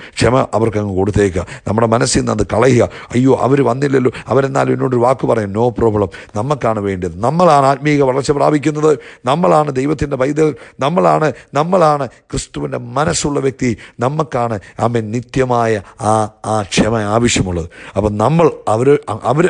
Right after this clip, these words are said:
അവരിങ്ങോട്ട് വരാൻ വെയിറ്റ് ചെയ്യുകയില്ല. നമ്മൾ അങ്ങോട്ട് ചെന്ന് അവരോട് തീർത്ത് പറഞ്ഞ് കാര്യങ്ങൾ തീർപ്പ് കൽപ്പിച്ച് നമ്മുടെ മനസ്സിൽ നിന്ന് എടുത്തു കളഞ്ഞ് ഒരു സ്വസ്ഥതയുള്ള ഹൃദയത്തോടെ ദൈവസന്നിധിയിൽ നിന്ന്, "പിതാവേ, ഇതാ എൻ്റെ മനസ്സും നിൻ്റെ മനസ്സും ഒരുപോലെ.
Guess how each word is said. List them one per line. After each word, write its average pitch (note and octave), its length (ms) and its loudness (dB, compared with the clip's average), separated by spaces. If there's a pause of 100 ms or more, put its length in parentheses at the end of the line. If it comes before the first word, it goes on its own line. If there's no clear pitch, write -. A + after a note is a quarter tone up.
അവരിങ്ങോട്ട് E3+ 440 0
വരാൻ E3+ 200 0
വെയിറ്റ് D#3 200 0
ചെയ്യുകയില്ല. G#2+ 320 -2 (300)
നമ്മൾ G2+ 180 -4
അങ്ങോട്ട് A#2+ 380 0
ചെന്ന് G2 300 -4 (300)
അവരോട് G#2+ 320 0 (120)
തീർത്ത് B2 280 2
പറഞ്ഞ് G2+ 340 -2 (280)
കാര്യങ്ങൾ B2 400 2 (100)
തീർപ്പ് C3+ 260 2
കൽപ്പിച്ച് F#2+ 340 -4 (260)
നമ്മുടെ F#2 200 -2
മനസ്സിൽ A#2 380 -2
നിന്ന് G#2 280 -4
എടുത്തു B2+ 300 0
കളഞ്ഞ് G2 280 0 (260)
ഒരു F2+ 120 -4
സ്വസ്ഥതയുള്ള B2 640 0
ഹൃദയത്തോടെ A#2+ 760 2 (260)
ദൈവസന്നിധിയിൽ A2 580 -2
നിന്ന്, F#2 140 -6
"പിതാവേ, B2+ 400 4
ഇതാ - 380 -6
എൻ്റെ A2 340 -4
മനസ്സും G#2+ 400 -6
നിൻ്റെ A2 240 -4
മനസ്സും F#2+ 340 -4
ഒരുപോലെ. F2+ 400 -2